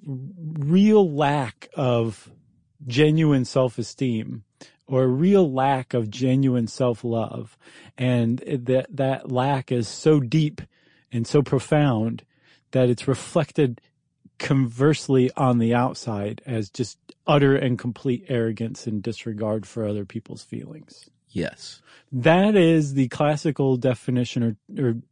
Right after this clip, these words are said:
Speaker 1: criteria for a narcissist. But as we'll learn, there's another, there's actually two sides to that same narcissism coin.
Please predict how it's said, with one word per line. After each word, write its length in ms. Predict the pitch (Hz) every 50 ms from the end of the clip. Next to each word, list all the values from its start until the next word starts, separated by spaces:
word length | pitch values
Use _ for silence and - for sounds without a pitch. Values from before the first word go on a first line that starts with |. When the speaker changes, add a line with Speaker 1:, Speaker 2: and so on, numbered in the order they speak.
| _ _ _
Speaker 1:
criteria 640 | - - 143 131 - - - 170 160 147 131 127 127 113
for 640 | - - - 151 143 139 139 131 123 120 117 110 _ - - _ _ _ _ _ -
a 100 | - 131
narcissist. 640 | 127 131 131 135 113 113 110 - - 120 113 - - -
But 320 | - 202 165 143 156 - - - - - _ _ _ _ _ _ -
as 220 | 175 143 143 131
we'll 280 | 143 143 139 143 151 165
learn, 480 | 185 185 165 156 143 135 135 131 - _ -
there's 240 | 147 139 139 123 127
another, 600 | 135 131 131 139 151 170 170 170 156 147 139 135 143
there's 200 | - 143 131 143
actually 380 | 170 156 - - 170 147 131 - _
two 440 | - - - 208 202 202 196 190 170
sides 640 | 143 - - - 165 147 147 151 147 139 123 110 - -
to 80 | 143 123
that 180 | 127 127 123
same 420 | - - - 143 139 135 127 123 120
narcissism 760 | 123 123 127 120 - 131 113 - 131 113 101 107 104 104 101
coin. 420 | - - 120 101 - - - 123